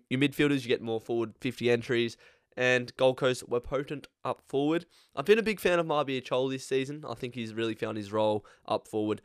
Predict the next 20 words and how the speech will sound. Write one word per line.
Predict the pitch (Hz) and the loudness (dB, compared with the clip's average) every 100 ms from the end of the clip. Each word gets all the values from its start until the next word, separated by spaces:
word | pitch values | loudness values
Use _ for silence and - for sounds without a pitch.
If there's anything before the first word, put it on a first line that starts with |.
| - _ _ | -14 _ _
for | 120 | -2
Gold | 113 113 110 | 2 2 2
Coast. | 135 127 160 - _ | 4 4 2 -4 _
Carlton, | - 165 170 175 165 165 175 | 0 2 2 0 -4 -6 -4
not | 185 | -2
getting | 175 131 | 0 -2
the | 113 | 0
dub | 117 113 | 0 2
up | 113 | 0
in | 110 107 | -4 -4
Gold | 110 110 | -2 -2
Coast. | 107 117 113 113 - 139 | -2 0 0 -2 -10 0
How | 139 | 2
much | 143 117 - _ - | 2 0 -6 _ -14
do | 123 123 117 | -6 -4 0
they | 113 113 | 2 2
read | 110 107 | 2 0
into | 104 92 | -4 -6
this | 101 98 | -8 -6
loss? | - - - | -8 -12 -14